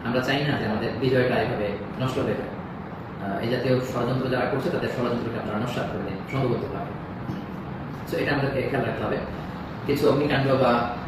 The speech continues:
বিচ্ছিন্ন ঘটনা যদি ঘটে, দেখা যাবে যে যারা এই বিজয়ে খুশি না,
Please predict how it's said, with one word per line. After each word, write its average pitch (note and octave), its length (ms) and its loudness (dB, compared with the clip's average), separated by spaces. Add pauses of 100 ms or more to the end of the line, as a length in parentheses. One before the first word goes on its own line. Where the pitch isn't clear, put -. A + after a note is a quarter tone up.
(260)
বিচ্ছিন্ন C#3 300 4
ঘটনা C#3+ 240 2
যদি C3 260 2
ঘটে, B2+ 260 4 (300)
দেখা B2 200 2
যাবে B2 200 4
যে A#2+ 240 6 (760)
যারা C#3 220 4
এই C#3+ 120 8
বিজয়ে C#3+ 320 4
খুশি - 180 2
না, - 80 2